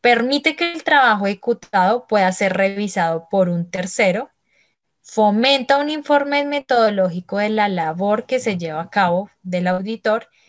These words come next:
Sirve para el auditor como prueba o defensa de la posición de asuntos implicados de negligencia y fraude.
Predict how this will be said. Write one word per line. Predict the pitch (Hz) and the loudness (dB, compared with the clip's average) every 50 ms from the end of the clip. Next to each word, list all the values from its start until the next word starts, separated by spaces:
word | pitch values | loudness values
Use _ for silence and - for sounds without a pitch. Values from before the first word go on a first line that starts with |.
| 226 220 208 202 | -20 -20 -20 -20
Sirve | - - 254 262 262 240 226 254 254 | -12 -6 -2 -2 0 2 2 0 2
para | 254 277 277 285 294 | 2 2 2 2 2
el | 285 294 | 2 0
auditor | 294 285 262 254 233 _ - 190 185 185 | -2 -4 -6 -8 -8 _ -4 -4 -4 -4
como | - 202 202 202 208 208 185 - | -6 -6 -4 -4 -4 -4 -6 -8
prueba | 208 196 202 202 196 196 | -6 -4 -2 0 0 0
o | 196 | 0
defensa | 202 220 233 - - - 208 196 190 185 226 | 0 -2 -4 -4 -4 -4 -4 -2 -4 -4 -4
de | 226 233 | -2 -2
la | 233 220 - | -2 -4 -4
posición | - 196 185 196 190 180 - 180 175 | -8 -10 -10 -10 -12 -10 -8 -8 -6
de | 170 170 | -6 -6
asuntos | 170 - - 202 185 180 - 202 196 190 | -8 -8 -8 -10 -10 -10 -10 -10 -10 -8
implicados | 214 208 190 - 208 208 196 - - 175 170 165 165 | -8 -8 -8 -8 -10 -10 -8 -6 -6 -6 -6 -6 -6
de | 170 175 175 | -8 -6 -6
negligencia | 180 185 190 196 196 196 185 - - 165 160 - - 170 | -6 -6 -6 -8 -10 -12 -12 -14 -16 -16 -16 -14 -14 -16
y | 160 | -10
fraude. | - - 220 214 190 170 180 185 | -2 0 2 2 2 0 -6 -12